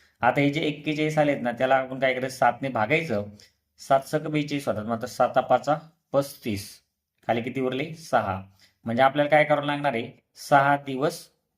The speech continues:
पुढे जावं लागणार आहे, बरोबर आहे ना? सहा दिवस पुढे म्हणजे, चला, रविवारच्या पुढे सहा दिवस, चला, अ, सोमवार, मंगळवार, बुधवार, गुरुवार, शुक्रवार आणि शनिवार, बरोबर ना? एक, दोन, तीन, चार,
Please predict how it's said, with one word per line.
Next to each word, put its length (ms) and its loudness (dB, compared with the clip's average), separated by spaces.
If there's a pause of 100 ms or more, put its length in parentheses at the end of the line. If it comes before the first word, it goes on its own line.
(280)
पुढे 240 4
जावं 240 4
लागणार 300 -2
आहे, 80 -8 (140)
बरोबर 180 0
आहे 60 0
ना? 100 -6 (400)
सहा 180 6
दिवस 280 0
पुढे 200 -2
म्हणजे, 440 -4 (280)
चला, 220 0
रविवारच्या 440 4
पुढे 140 -4
सहा 160 4
दिवस, 180 -2
चला, 320 -2 (460)
अ, 220 0
सोमवार, 600 2
मंगळवार, 540 0
बुधवार, 500 0
गुरुवार, 520 0 (120)
शुक्रवार 560 2 (520)
आणि 300 -4 (440)
शनिवार, 480 0
बरोबर 280 -6
ना? 60 -8 (100)
एक, 300 -6
दोन, 320 -6
तीन, 360 -6
चार, 240 0